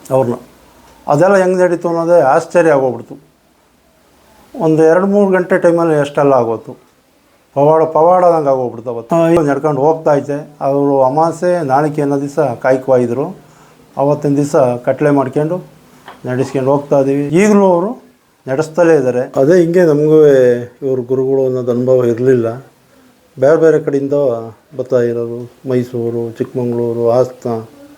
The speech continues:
ಚಿತ್ರದುರ್ಗ ಎಲ್ಲ ಹುಡುಕ್ಕೊಂಡ್ ಬರ್ತಾ ಇರೋರು. ಅದೇ ಕೆಲಸ ಮಾಡೋರೆಲ್ಲ ಬಂದು ಹೂನಾರ ತರೋದು, ಹಣ್ಣು ಹಂಪು ಎಲ್ಲ ತರೋದು,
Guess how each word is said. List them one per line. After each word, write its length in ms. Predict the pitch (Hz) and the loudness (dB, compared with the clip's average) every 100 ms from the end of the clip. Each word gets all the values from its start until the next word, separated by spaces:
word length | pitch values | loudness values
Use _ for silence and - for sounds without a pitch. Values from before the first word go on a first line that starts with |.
| - _ _ _ _ _ - | -20 _ _ _ _ _ -4
ಚಿತ್ರದುರ್ಗ 520 | 131 143 139 127 117 117 113 - _ _ _ _ _ 151 | 0 2 4 2 2 -2 -6 -14 _ _ _ _ _ -4
ಎಲ್ಲ 180 | 160 165 | 2 2
ಹುಡುಕ್ಕೊಂಡ್ 400 | 143 139 147 135 | 2 -2 -2 -2
ಬರ್ತಾ 320 | 127 135 127 | -2 2 4
ಇರೋರು. 420 | 123 120 110 104 - _ _ _ - | 2 0 -4 -10 -20 _ _ _ -6
ಅದೇ 240 | 160 165 | 0 0
ಕೆಲಸ 240 | 151 143 147 | 2 0 0
ಮಾಡೋರೆಲ್ಲ 520 | 143 139 131 135 139 | 0 0 2 2 2
ಬಂದು 680 | 123 131 127 120 123 - _ _ _ - | 0 0 -2 -4 -8 -18 _ _ _ -4
ಹೂನಾರ 340 | 131 131 123 | 0 2 2
ತರೋದು, 460 | 120 120 117 113 120 127 - _ _ _ _ 135 | 0 0 -2 -2 -6 -8 -16 _ _ _ _ -4
ಹಣ್ಣು 320 | 127 127 120 | -2 0 0
ಹಂಪು 240 | 120 120 | -2 2
ಎಲ್ಲ 160 | 120 120 | 2 2
ತರೋದು, 480 | 120 120 113 110 | 2 2 2 0